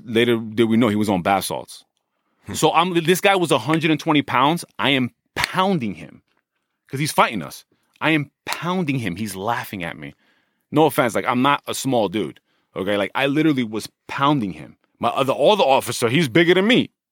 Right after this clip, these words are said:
Speaker 1: pounding him. He was laughing at us.
Speaker 2: No kidding.
Speaker 1: Smile on his face, hundred twenty pounds. It took four of us to get his arm out and, and, and put him under arrest. So, you know, when I used to hear stories in the academy, I'm like,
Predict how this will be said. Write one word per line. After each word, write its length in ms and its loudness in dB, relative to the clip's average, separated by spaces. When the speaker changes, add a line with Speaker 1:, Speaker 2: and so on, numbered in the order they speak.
Speaker 1:
pounding 400 0
him. 160 -4
He 80 2
was 140 -4
laughing 360 -2
at 120 -8
us. 280 -14
Speaker 2:
No 220 -12
kidding. 380 -12
Speaker 1:
Smile 320 2
on 60 2
his 60 -2
face, 160 0
hundred 180 -2
twenty 180 0
pounds. 260 -2
It 140 2
took 220 4
four 340 4
of 120 0
us 240 2
to 180 -4
get 200 0
his 160 -4
arm 300 2
out 240 -2
and, 180 -6
and, 200 -8
and 220 -8
put 100 -4
him 100 -2
under 220 0
arrest. 260 -4
So, 440 2
you 140 0
know, 160 4
when 240 0
I 60 4
used 160 0
to 60 0
hear 120 2
stories 280 2
in 80 -2
the 80 0
academy, 520 -2
I'm 180 0
like, 240 2